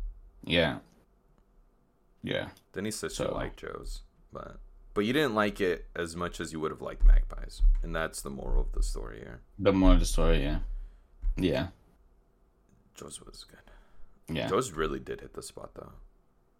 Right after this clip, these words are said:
Speaker 2: Not
Speaker 1: At the
Speaker 2: enough
Speaker 1: end of the
Speaker 2: sauce
Speaker 1: night,
Speaker 2: for
Speaker 1: after
Speaker 2: me.
Speaker 1: that, yes. No, it was refreshing.
Speaker 2: Refreshing.
Speaker 1: So, yeah, Jason, I had a good time.
Speaker 2: <laughs>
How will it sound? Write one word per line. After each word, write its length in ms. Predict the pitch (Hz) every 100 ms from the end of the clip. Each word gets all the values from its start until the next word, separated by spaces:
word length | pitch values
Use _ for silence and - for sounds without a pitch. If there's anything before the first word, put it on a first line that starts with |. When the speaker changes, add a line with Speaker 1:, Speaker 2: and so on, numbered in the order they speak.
| _ _ _ _ _ _ _ _ -
Speaker 2:
Not 200 | 104 113
Speaker 1:
At 80 |
the 60 | 107
Speaker 2:
enough 100 | 104
Speaker 1:
end 100 | 113
of 60 | 117
the 60 |
Speaker 2:
sauce 60 | 104
Speaker 1:
night, 260 | 104 135 -
Speaker 2:
for 60 |
Speaker 1:
after 240 | 110 113 117
Speaker 2:
me. 60 |
Speaker 1:
that, 320 | 98 113 185 101
yes. 480 | 107 139 - - -
No, 180 | 123 180
it 80 | 123
was 160 | 120 131
refreshing. 560 | 117 131 - 98 85 - _ _ _ _ _ _ _ _ _ _ -
Speaker 2:
Refreshing. 440 | - - - - -
Speaker 1:
So, 380 | 92 82 80 82 - - - - - - - - - - - - - - - - - - _ -
yeah, 160 | 208
Jason, 280 | 165 160 180
I 60 | 165
had 120 | 165
a 60 | 160
good 120 | 165
time. 380 | 170 160 175
Speaker 2:
<laughs> 60 | -